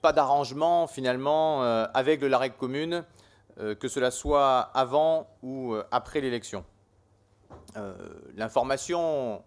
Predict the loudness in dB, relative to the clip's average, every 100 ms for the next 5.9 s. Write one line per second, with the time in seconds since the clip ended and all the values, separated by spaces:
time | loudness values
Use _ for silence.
0 | _ -20 -18 -18 -16 -10 -8 -6 -4 -4
1 | -4 -4 -6 -6 -4 -4 -4 -6 -6 -4
2 | -2 -2 -2 -4 -6 -8 -8 -4 -4 -2
3 | -4 -2 -6 -6 -10 -14 -20 _ -10 -6
4 | -4 -4 -6 -6 -4 -4 -4 -2 -2 -2
5 | -6 -6 -4 -2 -4 -4 -4 -6 -8